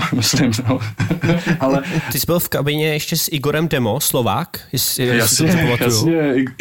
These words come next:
Speaker 1: Igor Demo, Fußballgott, mu říkají.
Speaker 2: <laughs>
Speaker 1: V-, velký jméno do dneska, on vlastně tam zažil postup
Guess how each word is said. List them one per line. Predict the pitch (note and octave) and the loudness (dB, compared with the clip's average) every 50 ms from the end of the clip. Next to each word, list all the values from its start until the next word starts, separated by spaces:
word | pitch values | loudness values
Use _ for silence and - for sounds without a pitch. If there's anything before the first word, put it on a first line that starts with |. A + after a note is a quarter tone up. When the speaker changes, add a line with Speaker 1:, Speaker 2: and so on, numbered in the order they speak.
| C#3 C#3+ | 0 0
Speaker 1:
Igor | C3+ D3+ E3 F3 | 2 2 0 2
Demo, | D#3+ E3 E3 E3+ D#3+ | 2 2 2 2 2
Fußballgott, | D3+ - D#3+ D#3 D#3 D#3 F3 G3+ G#3+ G3 F3 D3 C3 | 0 0 0 0 2 2 2 2 2 2 0 0 2
mu | B2 A#2+ | 0 0
říkají. | A2+ B2 A2+ A2+ B2 A#2 A2 - G#3 - G3 F#3 - C4 C4 - | 0 -2 -2 -2 0 0 2 0 0 0 -2 -2 -2 -4 -6 -4
Speaker 2:
<laughs> | - - - - - - | -8 -6 -8 -10 -12 -8
Speaker 1:
V-, | - G2 G2 - G3 G3+ G3+ - G#2 G#2 G#2 | -4 -2 0 0 0 2 2 2 2 2 2
velký | G#2+ A2 A2+ A2 D#3+ D#3+ | 0 0 0 2 2 2
jméno | D#3 D3 C#3 C3 B2 A#2 | 4 4 4 2 2 2
do | G#2+ G#2+ | 0 2
dneska, | A2 B2 C3 - - - B2+ A#2+ A#2 | 0 0 0 -2 0 0 2 2 2
on | A2+ A2 A2 G#2+ | 2 2 0 0
vlastně | G#2+ A2 A2 G#2 - C3+ A#2+ | 0 -2 -4 -2 -2 -4 -2
tam | A2+ B2 A#2+ A#2 A#2 A2 | 0 0 2 2 2 2
zažil | G#2+ A2+ A2 B2 B2+ B2 | 2 0 2 2 0 0
postup | B2 B2 A2 - - - B2 A#2 | 0 0 -2 -2 -2 -2 -2 0